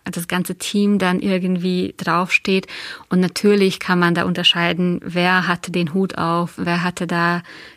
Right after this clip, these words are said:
die meiste Leistung. Aber genau, das finde ich sehr schön und sehr kollegial.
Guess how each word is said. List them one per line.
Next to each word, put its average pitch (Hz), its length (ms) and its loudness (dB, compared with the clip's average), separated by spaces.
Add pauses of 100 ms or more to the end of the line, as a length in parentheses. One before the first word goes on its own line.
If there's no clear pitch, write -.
(100)
die 180 60 0
meiste 175 380 0
Leistung. 180 560 0 (480)
Aber 170 540 2 (180)
genau, 165 440 -2 (880)
das 175 160 -6
finde 175 240 -2
ich 165 120 -8
sehr 170 200 0
schön 170 300 -2
und 165 140 -4
sehr 175 120 -6
kollegial. 165 760 -2